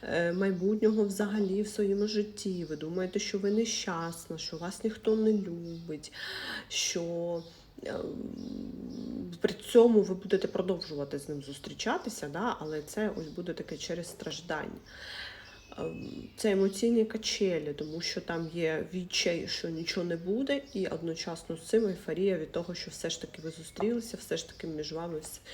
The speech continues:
щось там, е, відбувається. Е, також ви, можливо, якось сподіваєтеся на те, що все ж таки воно буде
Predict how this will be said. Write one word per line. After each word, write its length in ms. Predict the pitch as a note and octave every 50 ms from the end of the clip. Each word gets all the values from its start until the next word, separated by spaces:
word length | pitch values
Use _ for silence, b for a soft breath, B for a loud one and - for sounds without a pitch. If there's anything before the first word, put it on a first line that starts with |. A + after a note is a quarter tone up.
| B B B B B
щось 320 | - - - F3 E3+ E3+ -
там, 240 | - F#3 D#3 D3+ D3 - B B B B B B B B -
е, 300 | - E3 D#3+ D#3 D#3 D#3 D3+ D#3 D3+ - - - - - - - - - - - - - - - -
відбувається. 880 | G3 E3 E3 E3 F3+ F3 F3 D#3+ D3 C#3+ C#3 - - - - - - - G#3+ - - B B B B B B B B B B B B B B - -
Е, 540 | - - E3+ E3 E3 D#3+ D#2+ - - - - - - - - - - - -
також 440 | - G#3+ A3+ B3+ - D#4 C#4+ - -
ви, 300 | A#3+ A3+ A#3+ B3+ B3+ B3+
можливо, 600 | A#3+ A3+ G#3+ G#3+ F#3 F#3+ G3+ G#3+ A#3 A#3 B3+ A#3
якось 380 | G#3+ - - F#3+ - - A3+ A3+
сподіваєтеся 880 | - - G#3 G3 - F#3+ F3+ G3+ F#3+ F#3+ G3 F#3+ G3 F#3+ - - F#3 F3+
на 140 | F3 E3+
те, 160 | E3+ - G3 G#3+
що 160 | - - -
все 240 | - - - F#3 F#3
ж 100 | - -
таки 220 | F#3+ - - F#3+
воно 240 | - F3 E3+ E3 E3
буде 260 | E3+ E3+ F3 E3+ F3+